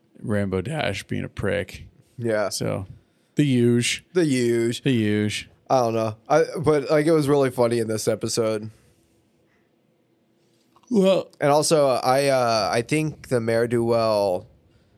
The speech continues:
Speaker 2: caused all of the accidents that they fucking helped save.
Speaker 1: Ooh, that's interesting.
Speaker 2: I think they caused them all.
Speaker 1: Interesting.
Speaker 2: Even the dam.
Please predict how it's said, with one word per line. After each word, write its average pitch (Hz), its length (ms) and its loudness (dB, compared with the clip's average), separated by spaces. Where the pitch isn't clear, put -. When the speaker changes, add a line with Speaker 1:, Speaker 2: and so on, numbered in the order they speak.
Speaker 2:
caused 107 920 0
all 117 200 2
of 107 100 -2
the 117 140 2
accidents 107 680 -2
that 104 420 -2
they 104 140 0
fucking 117 360 -2
helped 101 300 -2
save. 123 480 2
Speaker 1:
Ooh, 101 160 0
that's 98 260 0
interesting. - 680 -6
Speaker 2:
I 113 80 -2
think 113 160 -4
they 107 100 -4
caused 104 280 -2
them 107 120 -6
all. 95 360 -2
Speaker 1:
Interesting. 113 560 -6
Speaker 2:
Even 113 140 -2
the 110 80 -4
dam. 104 420 -4